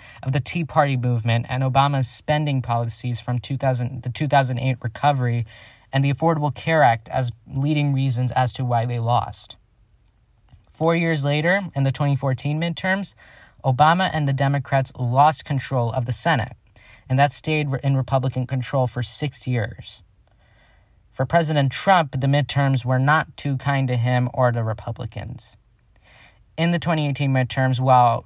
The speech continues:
Republicans did maintain control of the Senate with an additional two pickups, they lost big in the House, with forty-one seats going to Democrats and a rise of the progressive movement. This was definitely due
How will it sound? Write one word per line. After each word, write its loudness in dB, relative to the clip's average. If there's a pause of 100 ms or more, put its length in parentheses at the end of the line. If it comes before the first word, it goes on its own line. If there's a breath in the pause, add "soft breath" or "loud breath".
Republicans 0
did 0
maintain -2
control 0
of 2
the -2
Senate 0 (280 soft breath)
with 2
an 2
additional 0
two -4
pickups, 0 (500 soft breath)
they 0
lost 2
big 4
in 2
the 2
House, 0
with -4 (220 loud breath)
forty-one 2
seats -2
going 2
to 2
Democrats 0
and 0
a 4
rise 4
of -2
the -2
progressive 0
movement. -6 (840)
This -4
was 0
definitely 2
due 0